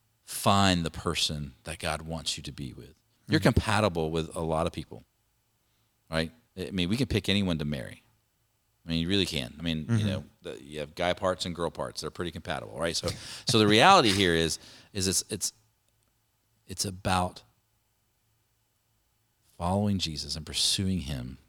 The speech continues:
Speaker 1: And in that pursuit, God will reveal people in your life that you need to be in relationship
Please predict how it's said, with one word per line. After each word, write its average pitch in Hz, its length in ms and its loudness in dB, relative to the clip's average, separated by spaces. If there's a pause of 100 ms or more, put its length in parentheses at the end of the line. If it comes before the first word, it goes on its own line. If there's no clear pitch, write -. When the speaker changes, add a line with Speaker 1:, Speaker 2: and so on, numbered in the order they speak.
(120)
Speaker 1:
And 80 120 -6
in 98 240 2
that 95 200 -2
pursuit, - 560 -2 (160)
God 80 340 -4
will 110 80 -4
reveal 90 480 -4
people 80 480 -10 (460)
in 85 100 -6
your 85 120 2
life 76 460 -4
that 69 140 -10
you 78 120 -8
need 76 140 -6
to 73 60 -8
be 73 100 -6
in 69 80 -4
relationship - 480 -10